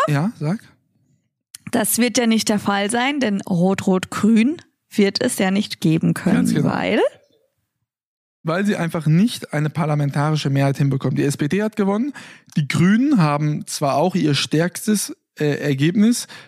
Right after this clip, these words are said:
Speaker 1: erzielt, aber dennoch total abgeschmiert, wenn man, äh, guckt, wo sie noch vor, vor einigen Wochen waren. Das liegt natürlich auch mit Annalena Baerbock zusammen. Sie haben sich für die falsche Kandidatin entschieden.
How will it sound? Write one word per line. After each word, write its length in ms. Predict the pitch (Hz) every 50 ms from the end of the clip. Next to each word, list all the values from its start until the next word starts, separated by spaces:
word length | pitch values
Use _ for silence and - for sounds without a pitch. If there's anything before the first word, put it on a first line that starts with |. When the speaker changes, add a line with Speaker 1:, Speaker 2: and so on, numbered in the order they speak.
| _ _ _ _ _ -
Speaker 1:
erzielt, 640 | 147 156 147 151 - - 180 196 240 247 226 - -
aber 260 | - 147 143 147 139
dennoch 360 | 143 151 151 160 180 185 170
total 420 | - - - 160 - - 156 160 151
abgeschmiert, 560 | - 156 - - 180 - - 196 208 220 -
wenn 120 | 160 151
man, 240 | 151 147 147 147 -
äh, 260 | - - 156 151 147 139
guckt, 240 | - 185 170 - -
wo 120 | 156 147
sie 160 | 143 151 147
noch 180 | 151 147 127 127
vor, 300 | - - 151 147 147 143 - 160 - - -
vor 200 | - - - -
einigen 320 | 147 156 160 156 151 151 147
Wochen 260 | 151 143 - 143 139
waren. 320 | 135 139 156 180 202 202
Das 260 | 165 143 - - - - -
liegt 240 | 156 160 151 - -
natürlich 460 | 143 131 - - 160 156 151 - -
auch 180 | 147 156 151
mit 200 | - 156 165 170
Annalena 420 | - 151 147 147 143 143 139 135 135
Baerbock 340 | 139 147 156 156 147 135 -
zusammen. 400 | - 143 139 143 151 175 196 - 190 - - - - -
Sie 140 | - - 143
haben 100 | 143 147
sich 100 | 143 135
für 120 | - 151
die 80 | 143 131
falsche 280 | - 143 147 139 -
Kandidatin 800 | 135 147 139 139 139 135 - 139 147 - - 147 147 143 - - _ _ _ _ _ -
entschieden. 560 | 143 143 139 - 180 185 196 220 254 254 -